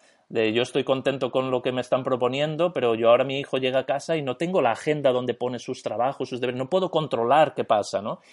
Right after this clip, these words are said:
Eh, este, le, le entraba como un pánico a este abismo de decir, "¿Qué están enseñándole a mi hijo?", ¿no? Pues bueno, al final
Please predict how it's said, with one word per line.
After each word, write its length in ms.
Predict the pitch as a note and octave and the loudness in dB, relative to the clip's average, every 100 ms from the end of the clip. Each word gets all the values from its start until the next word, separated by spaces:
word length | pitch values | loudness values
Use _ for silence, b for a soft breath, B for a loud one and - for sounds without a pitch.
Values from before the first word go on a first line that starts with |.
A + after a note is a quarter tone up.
| b | b
Eh, 200 | G#2 A#2+ F2+ | -8 -6 -6
este, 280 | B2+ D3+ - | -2 -2 -4
le, 240 | - B2 - | -8 -8 -2
le 140 | B2 | -2
entraba 300 | B2 A#2 C#3+ | 0 4 2
como 220 | E3+ D#3 | 2 0
un 180 | D3 D3 | 0 -2
pánico 460 | - D3+ E3+ D#3+ C3+ | 4 4 4 4 6
a 60 | |
este 180 | C3 - | 6 6
abismo 340 | C#3+ D3 D#3 D#3+ | 4 4 2 0
de 60 | |
decir, 180 | C3 A2+ - C#3+ | 0 -2 -8 -12
"¿Qué 60 | - | -14
están 240 | - C#3 | -4 -4
enseñándole 520 | D3 - B2+ B2 A#2 A2+ | -4 -4 -2 -2 0 -2
a 40 | |
mi 200 | A2 A2 | -2 -4
hijo?", 220 | G#2+ G2+ | -6 -10
¿no? 200 | G#2 - B B B | -12 -14 B B B
Pues 120 | - D#3 | 2 6
bueno, 140 | F#3+ | 6
al 80 | B2 | 6
final 500 | C#3+ B2+ D3+ G3+ | 4 6 6 6